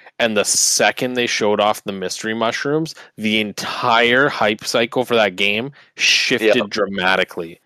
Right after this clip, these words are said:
Speaker 1: Like, completely. Like, that game was the mystery mushrooms. And I feel like removing the mystery mushrooms in the second game, I understand why they did it, but I think it just lost something because, like, that was such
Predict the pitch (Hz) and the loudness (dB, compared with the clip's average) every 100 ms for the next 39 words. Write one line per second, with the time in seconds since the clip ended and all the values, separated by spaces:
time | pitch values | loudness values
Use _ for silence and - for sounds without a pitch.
0 | _ _ _ _ 113 110 - 110 - 135 | _ _ _ _ 0 0 0 -4 -4 0
1 | 120 98 92 90 98 107 101 113 123 113 | 0 -2 -6 -2 -2 -2 2 4 4 0
2 | 101 113 113 98 92 98 104 95 95 90 | -2 -2 -2 -4 -2 2 4 2 -4 -6
3 | 90 - 92 87 - 92 87 - - 110 | -6 -8 -8 -8 -8 -10 -10 -10 -6 -2
4 | 107 - - 127 143 147 127 107 107 - | -2 -4 -8 -2 2 2 2 0 0 -10
5 | - _ - 110 110 107 101 107 120 135 | -20 _ -6 0 0 0 -2 -2 -2 -2
6 | 139 143 143 143 143 139 135 - 170 170 | -2 -2 -4 -6 -4 -4 -2 -2 -2 -4
7 | - - - _ 120 113 107 - 101 98 | -10 -20 -20 _ -4 0 0 0 -2 -2
8 | 123 131 156 - 123 117 127 - 131 107 | -4 -2 -2 0 0 0 0 -2 -2 -4
9 | 95 87 82 85 117 131 143 147 170 180 | -10 -12 -8 -4 0 0 2 2 2 0
10 | - 113 113 117 113 - 113 98 - 127 | -8 -4 4 6 6 2 0 0 -2 -2
11 | 123 - - - 113 - _ - 98 95 | -2 -8 -6 -6 -6 -12 _ -16 -10 0
12 | 92 92 - - - 92 85 90 85 92 | 2 2 -2 -6 -4 -4 -6 -12 -8 -6
13 | - 101 104 95 - 107 104 113 120 135 | -4 0 0 -2 -8 -10 2 2 2 0
14 | 113 - - - 113 113 | 0 0 0 2 0 0